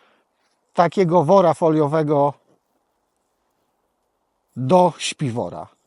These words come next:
Zrobi nam to, że my będziemy delikatnie zawilgotniali, ale delikatnie zawilgotniali, a nasz śpiwór będzie suchy cały czas. Będzie trzymać ciepło, ale będzie suchy.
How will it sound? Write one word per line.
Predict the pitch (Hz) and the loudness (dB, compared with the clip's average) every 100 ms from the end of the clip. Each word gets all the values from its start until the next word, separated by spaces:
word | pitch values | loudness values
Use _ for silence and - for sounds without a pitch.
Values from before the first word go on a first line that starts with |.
| _ _ _ - - _ | _ _ _ -20 -20 _
Zrobi | 143 143 226 247 202 | -6 0 2 2 0
nam | 160 139 | -2 -4
to, | 131 117 180 214 | -4 -4 -6 -10
że | 160 147 | -6 -2
my | 160 240 | 0 0
będziemy | 202 160 170 151 | -2 -2 -4 -2
delikatnie | 143 143 139 185 - 165 | -2 -2 -2 -4 -4 -6
zawilgotniali, | 135 160 160 139 139 - 120 110 139 | -4 -4 -4 -4 -4 -6 -8 -6 -6
ale | 185 330 | -6 -4
delikatnie | 330 190 139 104 - 101 | -2 -2 -2 -6 -6 -10
zawilgotniali, | 113 110 110 120 - 110 98 117 165 _ - - - | -10 -8 -10 -12 -14 -16 -14 -14 -16 _ -20 -20 -10
a | 156 | -6
nasz | 160 147 | -4 -4
śpiwór | - 185 165 165 | -6 -4 -4 -2
będzie | 151 151 151 | -4 -4 -4
suchy | - 175 117 | -6 -8 -10
cały | 92 95 90 | -10 -12 -12
czas. | - - - - _ _ _ | -16 -20 -20 -20 _ _ _
Będzie | 143 147 156 | -8 -6 -6
trzymać | - 202 160 143 - | -6 -4 -4 -4 -6
ciepło, | - 170 - 104 120 - _ _ _ _ _ _ _ _ _ _ _ | -6 -8 -8 -12 -12 -16 _ _ _ _ _ _ _ _ _ _ _
ale | 117 120 | -8 -6
będzie | 139 139 170 | -6 -6 -6
suchy. | - 131 - 117 | -6 -10 -10 -20